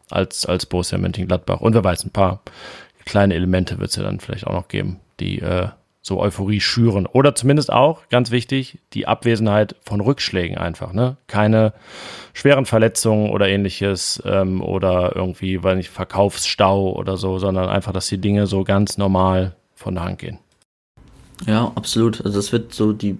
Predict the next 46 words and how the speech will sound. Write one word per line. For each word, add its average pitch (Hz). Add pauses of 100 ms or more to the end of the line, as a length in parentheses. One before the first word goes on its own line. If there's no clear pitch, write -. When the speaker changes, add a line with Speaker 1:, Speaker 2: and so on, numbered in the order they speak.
(140)
Speaker 2:
wichtigste 110
Aufgabe 131
sogar 127
vielleicht 123
sein, 131 (520)
im 104
Sommer, 104 (380)
im 107
Trainingslager 104
in, 95
und 98
der 101
Vorbereitungszeit 104 (420)
die -
Spieler 117
fit 117
zu 110
halten, 117 (320)
dass -
kein 107
Nielsen 104
Hack 110
besch-, -
unbeschwert 107
durch, 110
durch 98
die 104
Zeit 107
kommt. 117 (240)
Allein 110
die 117
Tatsache 107
wäre 107
ja 101
schon, 101 (760)
ja, 107
mehr 107
oder 113
weniger 110
fast -
ein 120
Versprechen, 113
ohne 113
jetzt 98
zu -
viel 107